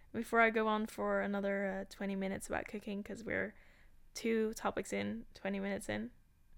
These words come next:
Um, we're going to the next one. Next one is an obvious one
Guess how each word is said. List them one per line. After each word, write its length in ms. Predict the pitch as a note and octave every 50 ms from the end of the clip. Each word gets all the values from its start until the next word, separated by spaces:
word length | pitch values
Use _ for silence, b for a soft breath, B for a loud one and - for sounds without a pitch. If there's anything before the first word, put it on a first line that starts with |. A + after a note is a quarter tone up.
| B B B B B B B -
Um, 440 | - G#3+ G#3 G#3 G3+ G3+ G#3 G3+ - -
we're 80 | A3
going 200 | G#3+ A3 G#3+ A3+ A#3
to 100 | G#3+ F#3
the 60 | F3+
next 200 | F3 - - -
one. 200 | - - - - - - - - - - - - - - - - - - - - - - - -
Next 220 | G#3+ G3+ G3+ - B3
one 100 | A#3 A#3+
is 100 | B3+ B3
an 80 | B3
obvious 420 | - - - - - F3+ F#3 G#3 G3+
one 260 | G3+ G3+ A3+ C#4+